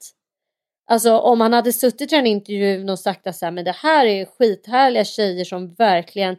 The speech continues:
tycker det här är kul och jättebra, men jag skäms jättemycket i alla fall." Men det gör han ju inte. Han erkänner ju att det här är liksom trafficking-brudar som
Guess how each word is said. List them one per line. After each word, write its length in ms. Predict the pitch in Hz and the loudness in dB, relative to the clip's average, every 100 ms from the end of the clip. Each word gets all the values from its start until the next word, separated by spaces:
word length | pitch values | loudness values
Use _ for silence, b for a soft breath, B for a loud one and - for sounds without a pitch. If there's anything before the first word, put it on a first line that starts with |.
| b b b - | b b b -8
tycker 240 | 214 208 | -4 -2
det 60 | 180 | 0
här 140 | 165 | 0
är 100 | 165 - - | -4 -6 -2
kul 360 | 302 240 190 | 0 0 0
och 120 | 185 | -2
jättebra, 640 | 180 208 - - 190 240 190 | 0 -4 -6 -12 0 2 2
men 100 | 175 | 0
jag 100 | 180 | -4
skäms 360 | 196 185 175 | -4 -6 -6
jättemycket 440 | 185 - 175 175 185 | -8 -8 -12 -10 -6
i 40 | |
alla 160 | 170 185 | -6 -2
fall." 260 | - 202 | 0 0
Men 140 | 185 202 | -2 -8
det 80 | |
gör 160 | 269 269 480 | 0 2 2
han 80 | 247 | -2
ju 60 | |
inte. 160 | 160 160 | -6 -2
Han 140 | 214 | -2
erkänner 460 | 262 196 180 359 370 | 0 0 0 -2 -2
ju 60 | |
att 100 | 262 | -6
det 60 | - | -4
här 120 | 165 | -4
är 60 | 165 | -4
liksom 340 | 170 - 165 - _ _ _ - | -6 -10 -14 -16 _ _ _ -2
trafficking-brudar 1300 | 226 - 180 180 170 165 170 262 349 247 180 170 196 | 0 0 -6 -6 -6 -4 0 2 0 2 2 2 -2
som 400 | - 180 170 | -4 -6 -6